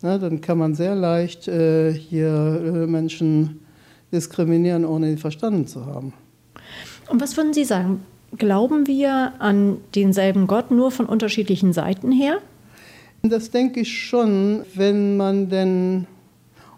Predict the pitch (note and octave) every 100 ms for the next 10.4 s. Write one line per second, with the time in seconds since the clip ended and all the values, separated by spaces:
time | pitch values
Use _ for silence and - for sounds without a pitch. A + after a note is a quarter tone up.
0 | - - F3+ F#3+ F3+ F3+ - - - -
1 | - - - F3 E3+ E3 D#3+ D#3 D#3+ E3
2 | E3 - _ _ _ _ - F3+ - F#3+
3 | F#3 - G3 G3 F3 E3 E3+ D#3 D#3+ D#3+
4 | F3+ F3 E3+ E3+ E3 E3 D#3+ D#3 D#3+ E3
5 | - - _ - E3 D#3+ D#3+ D#3 E3+ F3+
6 | - - F#3 - D#3+ D#3+ D3 G#3+ G#3 D#3+
7 | D3+ - D3+ D3+ D3+ D3+ F#3 - D#3 -
8 | D3 C#3 C3+ C#3 C#3+ C#3+ D#3+ E3 D#3+ D#3
9 | D#3+ D3+ D#3 C#3+ - B2+ B2 C3 - C3
10 | B2 B2+ B2 B2